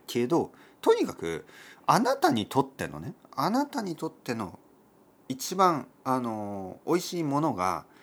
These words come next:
実はメニューの、あのー、どこかのページに埋もれていて、気がつかない可能性がある。これが、この情報化社会、ね、情報、過多ですね。過多。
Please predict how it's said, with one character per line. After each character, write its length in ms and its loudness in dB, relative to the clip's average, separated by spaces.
実 240 -2
は 60 2
メ 180 0
ニ 120 -4
ュ 80 0
ー 40 -4
の、 380 -8
あ 180 -6
の 720 -12
ー、 40 -14
ど 120 -2
こ 100 -2
か 120 -4
の 80 -10
ペ 180 -6
ー 20 -4
ジ 120 -8
に 200 -6
埋 80 -6
も 180 2
れ 80 0
て 300 -4
い 80 -2
て、 340 -4
気 140 -4
が 100 2
つ 120 -8
か 100 2
な 140 2
い 60 -6
可 140 -6
能 160 -6
性 220 -6
が 400 -10
あ 140 6
る。 140 0
こ 140 4
れ 140 4
が、 300 -4
こ 120 -2
の 100 -2
情 320 2
報 320 -4
化 260 4
社 240 -2
会、 240 -4
ね、 140 -4
情 180 2
報、 240 -4
過 180 4
多 180 2
で 120 -16
す 80 -20
ね。 100 -18
過 140 0
多。 120 -14